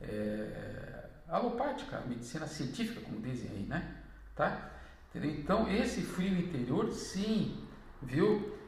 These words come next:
Com os alimentos crus, com os alimentos frios, com os alimentos vão produzir, né, em vocês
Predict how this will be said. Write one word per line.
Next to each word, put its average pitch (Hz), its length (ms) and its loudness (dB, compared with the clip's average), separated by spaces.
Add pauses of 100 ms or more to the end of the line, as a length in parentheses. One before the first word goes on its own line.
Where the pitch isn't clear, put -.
(200)
Com 165 180 4
os 147 160 4
alimentos 156 520 4
crus, - 800 4 (280)
com 139 80 -4
os 139 100 2
alimentos 147 360 4
frios, - 640 4 (220)
com 139 100 0
os 139 100 4
alimentos 143 560 6 (180)
vão 170 140 2
produzir, 170 760 -2
né, 127 200 0 (180)
em 135 100 -2
vocês 180 500 -2